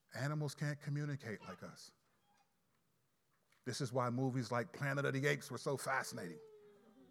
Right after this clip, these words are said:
'Cause it's like, this is what Darwin and then what hope happens. Nah, fam. Mm-mm. Words create. Listen to them. "Come, let us make bricks and burn them. Let us do this."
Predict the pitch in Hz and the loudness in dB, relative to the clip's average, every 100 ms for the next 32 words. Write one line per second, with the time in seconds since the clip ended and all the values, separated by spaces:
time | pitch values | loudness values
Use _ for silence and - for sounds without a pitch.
0 | - - - _ - 117 135 131 123 127 | -20 -20 -20 _ -4 0 0 4 4 4
1 | 143 135 131 107 139 151 151 131 131 120 | 2 4 4 8 10 10 8 6 6 4
2 | - 165 - 135 107 - - - _ _ | 8 8 10 8 8 -2 -12 -16 _ _
3 | - 196 175 101 143 - - - - - | -4 8 10 10 4 -2 -6 -10 -20 -20
4 | - - - - _ _ _ _ _ _ | -20 -20 -20 -20 _ _ _ _ _ _
5 | _ _ _ _ _ _ _ _ 156 - | _ _ _ _ _ _ _ _ -6 -6
6 | - - _ _ _ _ _ _ _ _ | -12 -18 _ _ _ _ _ _ _ _
7 | _ _ _ _ _ _ _ _ _ _ | _ _ _ _ _ _ _ _ _ _
8 | _ _ 117 127 156 143 - - - 160 | _ _ 0 6 8 6 2 -4 0 4
9 | 180 202 - - - _ _ _ _ 165 | 4 4 0 -10 -20 _ _ _ _ 2
10 | 180 143 104 87 135 151 113 143 143 151 | 6 6 4 2 4 6 6 4 2 -2
11 | 120 135 160 - 123 123 156 131 85 - | 0 2 2 0 -4 0 0 0 -6 -14
12 | _ _ _ _ _ _ _ - 135 151 | _ _ _ _ _ _ _ 4 4 4
13 | - 143 165 135 - | 0 0 0 -4 -10